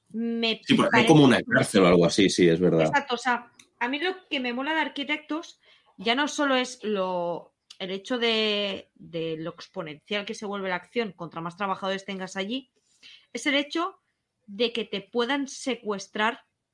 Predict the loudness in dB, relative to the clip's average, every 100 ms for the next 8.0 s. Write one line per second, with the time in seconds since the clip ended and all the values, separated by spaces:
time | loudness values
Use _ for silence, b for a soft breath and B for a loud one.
0 | _ -10 -6 -6 -6 -10 -10 -8 -6 -6
1 | -2 -2 -4 -8 -12 -10 -8 -4 -2 -2
2 | -6 -6 -4 -4 -6 -6 -4 -2 -2 -2
3 | -6 -6 -8 -10 -10 -10 -10 -10 -10 -8
4 | -6 -6 -6 -8 -8 -6 -4 -4 -2 -2
5 | -2 -4 -6 _ _ _ _ _ _ _
6 | _ _ _ _ _ -6 -4 -6 -4 -6
7 | -4 -4 -4 -4 -4 -2 -2 -2 -2 -4